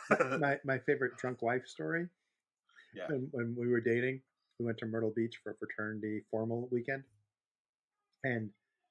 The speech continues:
Speaker 2: we brought, I brought a bottle of Cuervo eighteen hundred, which, if you don't drink tequila, is a, one of the more expensive tequilas for a college student, at least.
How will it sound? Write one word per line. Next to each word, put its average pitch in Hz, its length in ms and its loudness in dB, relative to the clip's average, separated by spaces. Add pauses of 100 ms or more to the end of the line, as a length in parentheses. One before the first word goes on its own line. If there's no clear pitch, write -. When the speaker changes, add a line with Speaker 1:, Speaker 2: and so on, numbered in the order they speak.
(840)
Speaker 2:
we 139 200 4
brought, 113 460 2 (300)
I 135 100 6
brought 101 360 -2 (580)
a 110 160 2
bottle 117 340 2
of 101 160 -8 (180)
Cuervo 139 380 0
eighteen 117 240 -6
hundred, 104 340 -6 (300)
which, 104 220 -4
if - 140 -8
you 110 60 -2
don't 110 240 -4
drink 117 180 -4
tequila, 117 420 -2 (100)
is 107 160 -8
a, 104 100 -2 (800)
one 120 180 2
of 113 100 0
the 113 60 0
more 110 180 2
expensive 113 520 -4 (420)
tequilas 107 380 -2
for 101 80 -8
a 95 40 -8
college 107 360 -4
student, 90 340 -12
at 95 120 -18
least. 107 320 -8